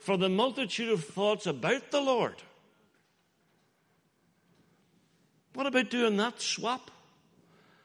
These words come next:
You'll find that you'll, it'll take a right while.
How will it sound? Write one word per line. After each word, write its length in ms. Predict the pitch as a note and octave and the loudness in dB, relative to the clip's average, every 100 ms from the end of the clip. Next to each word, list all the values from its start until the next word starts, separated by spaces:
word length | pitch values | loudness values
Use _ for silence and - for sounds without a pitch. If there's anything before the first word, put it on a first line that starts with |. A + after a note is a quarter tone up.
| _ _ _ _ _ _ _ _ _ _ - | _ _ _ _ _ _ _ _ _ _ -8
You'll 180 | C#3+ C#3+ | -6 -6
find 400 | - G#3+ A3 G3 | -6 -4 -2 -2
that 220 | F3 E3 | -4 -2
you'll, 240 | D#3 B2+ - - _ _ - | -2 -4 -12 -20 _ _ -10
it'll 200 | D#3 D#3 | -6 -4
take 200 | F#3+ G#3 | -4 -4
a 60 | |
right 220 | C#3+ F#3 G#3+ | -4 -6 -8
while. 300 | G#3 G3+ | -10 -10